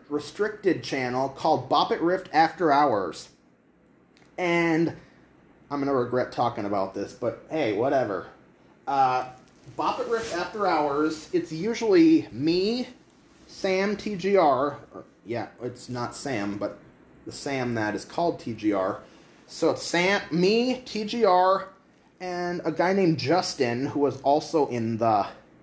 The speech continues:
uh, in the Bop It Rift, and he's even in the Game Hub too.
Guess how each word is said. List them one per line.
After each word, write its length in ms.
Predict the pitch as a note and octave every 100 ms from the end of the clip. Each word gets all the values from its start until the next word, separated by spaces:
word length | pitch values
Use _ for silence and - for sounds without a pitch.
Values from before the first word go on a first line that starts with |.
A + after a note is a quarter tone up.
| _ _ _ _ _ _ A2+
uh, 320 | A2 G2+ F#2 - - _ _ _ _ _ _ _ _ _ _ - - - -
in 140 | A2
the 380 | A2 G#2 G#2 G2 - - -
Bop 200 | A2 A2
It 60 |
Rift, 360 | G2 G2+ - - -
and 280 | A2+ G#2+ G#2+
he's 220 | - C#3+
even 220 | D3 B2+ A#2
in 160 | G#2+
the 60 | G#2
Game 260 | B2+ C3
Hub 240 | A#2 F#2+ -
too. 280 | D3 A2+